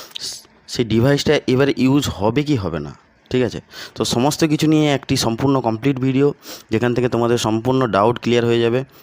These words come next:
অবশ্যই তোমরা আমাদের পাশে থেকেও চ্যানেলটি কিন্তু সাবস্ক্রাইব করতে ভুলো না। তো দেখো, প্রথমে আমি চলে যাচ্ছি নোটিশে, বেশি কিছু কথা না বলে একদম বড় বড় করে মেনশন করা আছে। দেখো, notice for পিইটি, পিএসটি, ঠিক আছে? কি বলছে? "Recruitment for the fill up vacancy for the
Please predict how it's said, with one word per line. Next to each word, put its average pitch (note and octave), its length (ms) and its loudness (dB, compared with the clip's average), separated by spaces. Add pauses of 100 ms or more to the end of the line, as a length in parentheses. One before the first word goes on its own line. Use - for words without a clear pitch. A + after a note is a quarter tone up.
(120)
অবশ্যই A#2+ 540 0 (340)
তোমরা G2+ 220 0 (380)
আমাদের G#2+ 240 0
পাশে G2+ 340 0
থেকেও B2+ 220 2
চ্যানেলটি G2 320 -2
কিন্তু A2 160 0
সাবস্ক্রাইব G2 480 -4
করতে F#2+ 240 -4
ভুলো D#2 220 -2
না। C2+ 60 -10 (1500)
তো D3 80 -2
দেখো, D3+ 240 4
প্রথমে D3 260 2
আমি D#3 140 2
চলে C#3+ 140 4
যাচ্ছি C#3+ 160 0
নোটিশে, C3+ 420 2
বেশি A#2 160 0
কিছু C3 200 -2
কথা A2+ 180 -2
না B2 100 2
বলে C#3 140 2 (520)
একদম A#2+ 200 0 (100)
বড় A#2 180 2
বড় B2 160 2
করে A#2+ 100 2
মেনশন A2 380 0
করা A#2 140 2
আছে। A#2+ 140 0
দেখো, B2+ 120 0 (100)
notice A2 300 -2
for A#2 100 2 (120)
পিইটি, A2 360 0
পিএসটি, F2+ 360 0 (100)
ঠিক A#2 180 0
আছে? - 120 -6 (600)
কি - 140 0
বলছে? D3+ 180 4 (120)
"Recruitment C3 440 2
for C3 180 2
the B2+ 100 2
fill B2 180 2
up B2+ 140 0
vacancy B2+ 380 0
for A#2+ 140 2
the A#2+ 60 -2